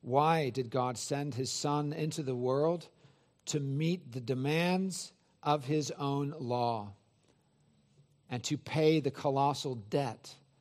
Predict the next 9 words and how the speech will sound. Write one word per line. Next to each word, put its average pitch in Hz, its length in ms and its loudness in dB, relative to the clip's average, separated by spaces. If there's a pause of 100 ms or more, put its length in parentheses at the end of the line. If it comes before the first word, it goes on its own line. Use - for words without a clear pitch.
(580)
of 113 160 -6
your 120 220 -4
sin 143 400 -8 (1000)
and 113 180 -6
my 117 420 -2 (100)
sin. 113 480 -8 (400)
What 139 180 -6
a 127 40 -4
mystery. 117 560 -4